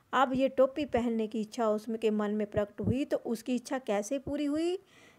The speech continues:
देखते हैं कैसे पूरी हुई थी। बुनकर क्या काम कर रहा था? बुनकर होता है वीवर। क्या काम कर रहा था उस टाइम? राजा के लिए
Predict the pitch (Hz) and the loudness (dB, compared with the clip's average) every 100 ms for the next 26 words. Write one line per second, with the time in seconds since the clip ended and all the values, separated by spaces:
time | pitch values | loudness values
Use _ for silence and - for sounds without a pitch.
0 | _ - 214 208 - 285 302 311 302 285 | _ -8 -2 -2 -2 -2 -2 0 2 2
1 | 311 302 294 302 294 285 294 294 _ _ | 0 -4 -2 -2 -4 -4 -8 -8 _ _
2 | _ - 214 277 294 302 220 269 - _ | _ -4 0 2 6 8 8 6 -14 _
3 | _ _ - 262 294 320 320 320 311 320 | _ _ 0 4 4 6 4 4 2 4
4 | 311 311 311 302 320 415 480 _ _ _ | 4 2 0 0 0 -2 -6 _ _ _
5 | _ _ _ - 208 240 240 262 233 262 | _ _ _ -16 -2 0 2 2 2 2
6 | 269 220 220 208 240 220 - _ _ _ | 0 2 0 4 6 4 2 _ _ _
7 | _ 269 294 302 285 269 262 254 254 262 | _ -2 0 0 0 0 0 0 0 -2
8 | 247 - 247 240 247 269 226 214 226 254 | -2 -2 -2 0 -2 -4 0 2 4 2
9 | 254 208 196 220 311 466 | 2 0 0 0 2 0